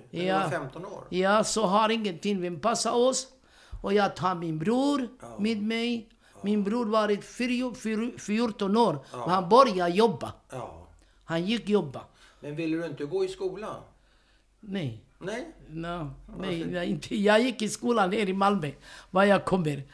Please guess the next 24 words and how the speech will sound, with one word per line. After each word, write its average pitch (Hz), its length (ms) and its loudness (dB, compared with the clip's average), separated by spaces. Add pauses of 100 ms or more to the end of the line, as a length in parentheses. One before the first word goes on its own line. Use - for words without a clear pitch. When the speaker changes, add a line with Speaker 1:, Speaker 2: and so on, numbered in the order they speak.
(140)
Speaker 1:
Har 156 100 -8
du 170 60 2
Speaker 2:
Jag 196 100 8
Speaker 1:
gått 214 60 6
Speaker 2:
var 247 160 10
Speaker 1:
i - 20 6
Speaker 2:
i 226 40 6
sex 233 380 6
månader, 226 380 4
gick 185 260 -4
i 180 60 -4
skolan. 160 460 -6
Speaker 1:
Det 185 100 0
är 202 80 4
allt? 156 440 0 (120)
Speaker 2:
<laughs> - 160 -16
Ja, 214 160 8
det 240 160 2
Speaker 1:
Det 220 60 0
är - 20 -4
Speaker 2:
var 226 60 4
Speaker 1:
allt. 196 280 4
Speaker 2:
allt - 420 0
här. 185 200 -2